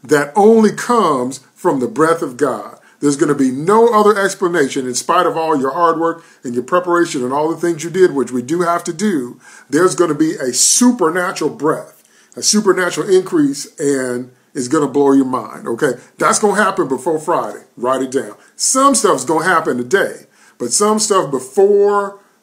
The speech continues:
the, the business week ends, there's gonna be a supernatural increase because you listened to,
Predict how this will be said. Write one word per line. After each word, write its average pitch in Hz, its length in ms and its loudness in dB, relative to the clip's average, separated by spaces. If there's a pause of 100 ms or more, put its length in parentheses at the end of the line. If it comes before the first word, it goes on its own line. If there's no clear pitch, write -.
(160)
the, 127 540 -2
the 120 80 0
business 220 560 2
week 214 420 2
ends, 147 560 0 (260)
there's 165 220 2
gonna 156 180 0
be 135 120 2
a 123 40 0
supernatural 165 640 -4
increase 151 300 -2
because 147 500 -2
you 165 140 -4
listened 165 400 0
to, 151 360 -6